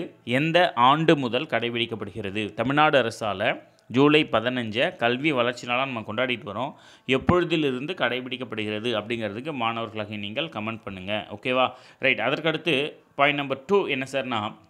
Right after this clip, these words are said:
இருபத்தி அஞ்சு சதவீத இடஒதுக்கீடு கொடுக்குறாங்க. ஓகேவா?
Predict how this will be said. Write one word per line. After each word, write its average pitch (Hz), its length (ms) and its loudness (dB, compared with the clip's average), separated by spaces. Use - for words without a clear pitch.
இருபத்தி 202 440 0
அஞ்சு 151 180 -2
சதவீத 131 440 -4
இடஒதுக்கீடு 127 680 -2
கொடுக்குறாங்க. 113 400 -2
ஓகேவா? 139 280 2